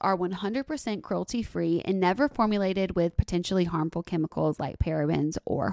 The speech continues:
hormones. For the best results, use a minimum three months for visibly fuller, healthier, and thicker looking hair. Fun fact, Vegamour sells one bottle of Grow Hair Serum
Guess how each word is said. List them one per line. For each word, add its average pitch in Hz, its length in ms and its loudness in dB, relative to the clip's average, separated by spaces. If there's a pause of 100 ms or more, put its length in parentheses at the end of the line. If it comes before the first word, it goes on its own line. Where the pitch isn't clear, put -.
hormones. - 680 -2 (380)
For 269 100 2
the 254 80 6
best 226 240 2
results, 240 520 4
use 208 100 2
a 196 60 4
minimum 214 480 4
three 208 260 2
months 180 400 2
for - 80 -8
visibly 175 420 -2
fuller, 294 460 4
healthier, 220 540 2
and 175 180 -2
thicker 180 240 -2
looking - 320 -4
hair. - 400 -10 (100)
Fun 277 220 4
fact, 202 400 2
Vegamour 262 380 4
sells 202 340 2
one 196 220 2
bottle 185 280 6
of 175 180 0
Grow 165 240 4
Hair 175 240 0
Serum 208 360 2